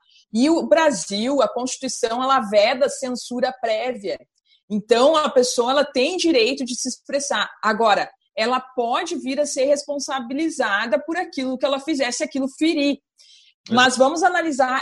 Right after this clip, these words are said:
Speaker 1: essa charge em especial que remete o Bolsonaro ao nazismo. E aí vamos pegar, assim, as atitudes do Bolsonaro. Quando ele elogia um torturador em plenário no Congresso Nacional,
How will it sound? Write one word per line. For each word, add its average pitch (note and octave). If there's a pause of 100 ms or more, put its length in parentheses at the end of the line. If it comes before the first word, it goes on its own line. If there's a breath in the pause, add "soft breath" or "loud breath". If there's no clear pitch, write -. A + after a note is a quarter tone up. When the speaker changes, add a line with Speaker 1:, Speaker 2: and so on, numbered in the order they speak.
Speaker 1:
essa B3+
charge C4+
em C4
especial C4
que C4
remete C4 (360)
o A#3+
Bolsonaro C4+
ao C#4+
nazismo. A3+ (300 soft breath)
E A#3
aí A#3
vamos C#4
pegar, C4+
assim, D4
as C4+
atitudes C#4
do A3
Bolsonaro. G3 (420)
Quando C4+
ele C4+
elogia B3
um E4+
torturador A3+ (360)
em A#3
plenário A3+
no G#3+
Congresso G#3
Nacional, G3